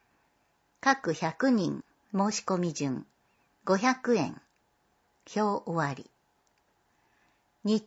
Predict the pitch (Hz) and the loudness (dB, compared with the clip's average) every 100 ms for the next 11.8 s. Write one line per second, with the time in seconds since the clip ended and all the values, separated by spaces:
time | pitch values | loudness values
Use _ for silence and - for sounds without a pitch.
0 | _ 277 277 269 233 240 240 247 240 226 | _ 4 4 4 2 4 4 6 4 4
1 | 208 196 180 - - - 254 247 214 - | 2 2 0 0 -6 0 0 2 2 0
2 | - 254 277 277 285 269 269 277 240 180 | 2 2 2 4 4 6 6 6 4 4
3 | 180 180 170 165 156 147 160 135 - - | 4 4 2 2 0 0 -2 -4 -10 -18
4 | _ _ _ _ _ _ _ _ _ _ | _ _ _ _ _ _ _ _ _ _
5 | - 262 277 277 285 277 277 247 180 175 | -2 4 4 4 0 2 2 2 2 0
6 | - 233 214 - 147 127 - - _ _ | 0 2 2 2 2 2 0 -10 _ _
7 | - 208 196 285 285 208 175 151 135 180 | -4 -2 2 4 6 6 4 4 2 2
8 | 269 254 175 - 131 127 120 - - - | 2 2 -2 -2 -2 -2 -6 -10 -14 -20
9 | _ _ _ _ _ - 175 214 214 277 | _ _ _ _ _ -2 4 4 6 4
10 | 269 269 254 254 240 226 208 - - 185 | 6 4 4 6 8 10 8 4 2 6
11 | 233 - - 185 170 - 151 - | 6 4 0 2 2 0 -2 -4